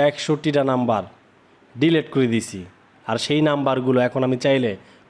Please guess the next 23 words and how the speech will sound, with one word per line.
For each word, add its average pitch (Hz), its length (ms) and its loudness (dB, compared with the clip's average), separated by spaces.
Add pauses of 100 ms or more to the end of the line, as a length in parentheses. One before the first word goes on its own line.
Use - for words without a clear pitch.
(160)
পুনরায় 175 420 4
আবার 139 220 2
ফিরিয়ে 139 260 2
আনতে 107 200 -2
পারবো 101 240 0
ভাই। 92 140 -4 (1000)
আপনারা 135 260 0 (100)
চাইলে 139 280 2 (680)
এই 147 60 2 (120)
ভিডিওটা 143 400 4 (200)
যদি 117 120 -4 (100)
বিশ্বাস 131 300 0 (140)
না 147 160 2
করে 151 200 2
থাকেন, 113 220 -2 (540)
আপনাদের 120 360 0
ফোনে 123 260 0
ট্রাই 120 240 2
করে 107 200 0
দেখেন। 95 220 -8 (760)
যদি 117 140 2 (100)
নাম্বার 143 260 0 (120)
আসে, 131 200 0